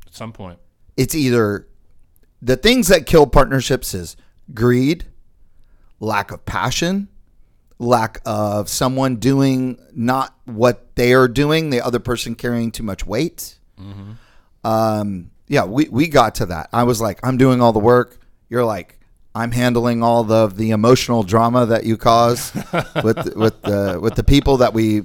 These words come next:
Speaker 2: that we sell these houses to." Um, so then I had to look within myself and go, "Okay, if I'm gonna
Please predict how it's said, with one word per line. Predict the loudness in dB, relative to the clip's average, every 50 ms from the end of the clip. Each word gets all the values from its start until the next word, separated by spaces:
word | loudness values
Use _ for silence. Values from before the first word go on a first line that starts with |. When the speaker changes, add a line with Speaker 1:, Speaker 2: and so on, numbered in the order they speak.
| -6 _ -6
Speaker 2:
that | -6 -4 -4
we | -4 -4 -4 -4
sell | -2 0 0 0 0
these | 0 -2 -2 -2
houses | 0 2 2 2 0 -2 -4 -4 -2
to." | 0 0 0 0 -2 -6 -12 _ _ _ _ _ _ _ _ -20 -20 -10 _ 0
Um, | 4 4 6 6 6 6 4 4 2 0 -4 -8 -10 _ _ -8
so | 0 4 4 4
then | 6 4 2 0 -2
I | 0 2 4 4 4
had | 4 4 4 2
to | 2 0
look | -2 -2 -2 -4 -6 -8 -12 -16 -20 -20 -20 _ _
within | -8 -8 -6 -4 -4 -4 -4 -2
myself | -2 -2 -2 -2 -4 -4 -6 -8 -8 -10 -12 -14 -16 -14 -12
and | -10 -8 -6
go, | -4 -4 -4 -4 -4 -6 -6 -8
"Okay, | -6 -4 -4 -4
if | -2 -2
I'm | -4 -6
gonna | -4 -4 -4 -4 -4